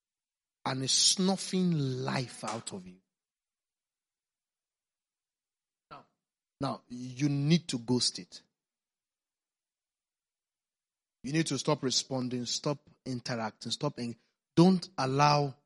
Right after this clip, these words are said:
those thoughts that are anti-God,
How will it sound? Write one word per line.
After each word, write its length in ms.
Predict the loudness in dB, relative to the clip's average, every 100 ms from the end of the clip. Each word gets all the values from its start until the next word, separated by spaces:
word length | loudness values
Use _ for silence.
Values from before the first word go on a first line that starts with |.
| _ _ _ _ _ -2
those 480 | 4 4 4 -2 -6 -2
thoughts 580 | -4 -2 -8 -8 -10 -14 _ _ _ _
that 120 | -8
are 120 | -8 -6
anti-God, 840 | -4 -4 -4 -6 -8 -8 -10 -10